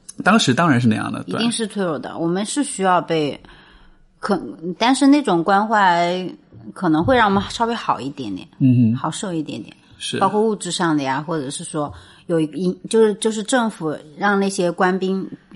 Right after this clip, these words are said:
Speaker 2: 军人或什么来到我们那个地方驻扎，然后帮我们，帮我们一些忙，或者是来很多志愿者。 <coughs> 他，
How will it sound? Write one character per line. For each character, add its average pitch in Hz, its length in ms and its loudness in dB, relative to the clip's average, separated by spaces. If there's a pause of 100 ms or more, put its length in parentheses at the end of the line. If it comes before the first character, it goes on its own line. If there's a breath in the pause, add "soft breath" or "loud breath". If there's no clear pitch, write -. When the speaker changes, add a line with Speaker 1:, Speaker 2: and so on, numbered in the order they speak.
Speaker 2:
军 208 240 -2
人 156 200 0
或 190 140 -2
什 165 120 -4
么 156 100 2
来 143 160 2
到 175 100 2
我 180 60 0
们 151 80 0
那 156 80 0
个 156 80 -2
地 156 100 -6
方 156 220 -4
驻 262 200 0
扎， 131 360 -6
然 151 100 -8
后 170 100 -4
帮 185 220 2
我 160 40 0
们， 139 200 -2 (360 loud breath)
帮 196 160 2
我 180 60 2
们 156 160 2
一 156 40 2
些 175 180 -4
忙， 143 340 0
或 156 160 -2
者 156 40 0
是 151 160 -10
来 143 180 -2
很 147 200 -4
多 139 220 -4
志 196 300 2
愿 180 180 2
者。 135 180 -8
<coughs> - 80 -20 (400 loud breath)
他， 311 160 2